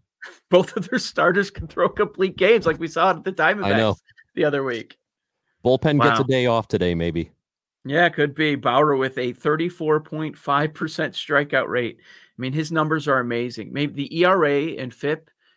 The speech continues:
Speaker 1: isn't mind-boggling, but then when you look at some of the other stuff, I said the strikeout rate of thirty-five percent, opponents are hitting one thirty-eight,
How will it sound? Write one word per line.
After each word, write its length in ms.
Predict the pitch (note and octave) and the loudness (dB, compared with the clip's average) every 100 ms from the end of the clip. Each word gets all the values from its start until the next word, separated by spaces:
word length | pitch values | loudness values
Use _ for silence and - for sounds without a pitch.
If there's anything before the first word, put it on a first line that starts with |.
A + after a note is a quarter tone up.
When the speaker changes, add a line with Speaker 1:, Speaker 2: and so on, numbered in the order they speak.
| _ - | _ -6
Speaker 1:
isn't 260 | D3 F3 | -4 -4
mind-boggling, 760 | C3+ B2+ D3 D3 D#3 D#3+ E3+ E3 | -4 -4 0 4 4 2 -4 -4
but 180 | D3+ D3 | -4 -2
then 140 | D#3 | -2
when 100 | E3 | 0
you 100 | C#3+ | -2
look 140 | C#3+ | -2
at 100 | D3 | -4
some 100 | - C#3 | -8 -4
of 40 | |
the 80 | A#2+ | -2
other 160 | A#2+ C#3+ | -2 -4
stuff, 300 | - D#3 C3+ | -4 -4 -4
I 60 | |
said 220 | - C3+ | -6 -6
the 60 | A2 | -8
strikeout 440 | - C#3 C#3+ D3 | -6 -4 0 0
rate 160 | C3 B2+ | 0 -4
of 80 | A#2 | -6
thirty-five 480 | C3+ C#3 C#3 C3 C3 | -8 -6 0 0 -2
percent, 400 | A#2+ C#3 C#3+ - _ - - | -10 -6 -6 -8 _ -20 -18
opponents 440 | A#2+ D#3 D#3+ E3 | -10 -6 -4 -2
are 80 | D3+ | -4
hitting 300 | D3+ C#3+ A#2+ | -4 -6 -6
one 240 | A2 B2+ C#3 | -8 -8 -8
thirty-eight, 640 | D#3 D3+ C3 A2 D3 F#3+ | -8 -6 -6 -4 -4 -8